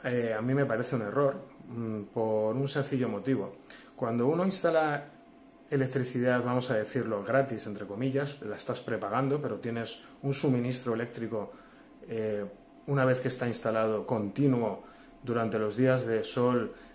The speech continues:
es como decir, tenéis barra libre de electricidad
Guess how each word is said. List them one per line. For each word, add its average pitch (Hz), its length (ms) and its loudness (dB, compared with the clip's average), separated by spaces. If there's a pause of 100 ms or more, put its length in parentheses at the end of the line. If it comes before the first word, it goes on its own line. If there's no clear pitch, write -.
(200)
es 110 240 -6
como 117 240 -2
decir, 110 260 -2
tenéis 113 340 -4
barra 127 260 6
libre 120 260 2
de 107 60 2
electricidad 110 720 -2